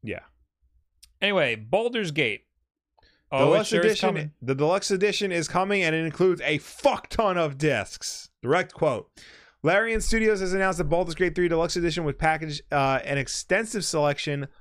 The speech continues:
Speaker 1: of bonus goodies up with physical disc copy of the game. This deluxe edition includes a physical copy of the game on your platform of choice,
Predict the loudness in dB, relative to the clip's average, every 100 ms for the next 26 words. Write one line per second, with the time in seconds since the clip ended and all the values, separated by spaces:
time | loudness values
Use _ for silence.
0 | -8 -2 0 0 -2 0 0 0 0 -2
1 | -2 -4 -2 0 0 -2 -2 -2 0 -2
2 | -2 -4 -6 -6 -4 -4 -4 -12 -20 -12
3 | -10 -4 0 2 0 0 0 0 -4 -2
4 | 0 0 0 0 0 -2 0 0 -2 -4
5 | -2 -2 -2 -6 -6 -2 -2 0 -6 -4
6 | 0 0 0